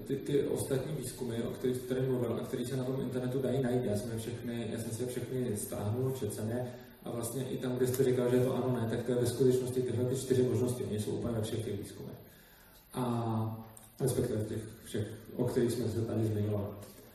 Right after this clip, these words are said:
A teď jako to, co jste říkal, je vlastně, no jo, ono se to dá vykládat různě,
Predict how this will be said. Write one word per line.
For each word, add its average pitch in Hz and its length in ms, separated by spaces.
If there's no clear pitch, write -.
A 110 840
teď 135 240
jako 143 800
to, 160 120
co 165 140
jste 170 240
říkal, 123 320
je 131 80
vlastně, 113 440
no 139 80
jo, 113 540
ono 135 140
se - 120
to 151 100
dá 147 160
vykládat 139 520
různě, 120 520